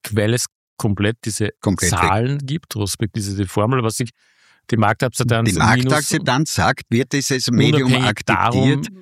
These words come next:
Speaker 1: du willst
Speaker 2: oder
Speaker 1: jetzt kein
Speaker 2: wird's
Speaker 1: Qualitätsministerium unter Anführungszeichen in der R T I einbauen, das bestimmt, das ist Qualität und das ist keine Qualität.
Speaker 2: Nein, nein, <laughs> nein. Äh, es, aber es ist, es
Speaker 1: Weil
Speaker 2: ist
Speaker 1: das
Speaker 2: so
Speaker 1: ist ja
Speaker 2: spannend.
Speaker 1: generell die Frage
Speaker 2: Es
Speaker 1: immer.
Speaker 2: ist wirklich spannend, weil das ist ein, ein,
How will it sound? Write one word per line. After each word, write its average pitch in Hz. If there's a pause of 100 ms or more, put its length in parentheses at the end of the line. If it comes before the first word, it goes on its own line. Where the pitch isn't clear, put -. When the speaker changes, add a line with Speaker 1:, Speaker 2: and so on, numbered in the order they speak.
(200)
Speaker 1:
du 110
willst 110
Speaker 2:
oder 98
Speaker 1:
jetzt 110
kein 104
Speaker 2:
wird's 107
Speaker 1:
Qualitätsministerium 110
unter 113
Anführungszeichen 104
in 107
der 110
R 98
T 101
I 98
einbauen, 107
das 104
bestimmt, 110
das 104
ist -
Qualität 104
und 101
das 104
ist 104
keine 82
Qualität. 85
Speaker 2:
Nein, 98 (220)
nein, 113 (440)
<laughs> -
nein. 110 (300)
Äh, 120
es, 120
aber 113
es 123
ist, -
es -
Speaker 1:
Weil 113
Speaker 2:
ist 101
Speaker 1:
das 127
Speaker 2:
so -
Speaker 1:
ist -
ja 143
Speaker 2:
spannend. 117
Speaker 1:
generell 151
die 151
Frage 117
Speaker 2:
Es 95
Speaker 1:
immer. -
Speaker 2:
ist -
wirklich 123
spannend, 139
weil 127
das 131
ist -
ein, 131 (320)
ein, 127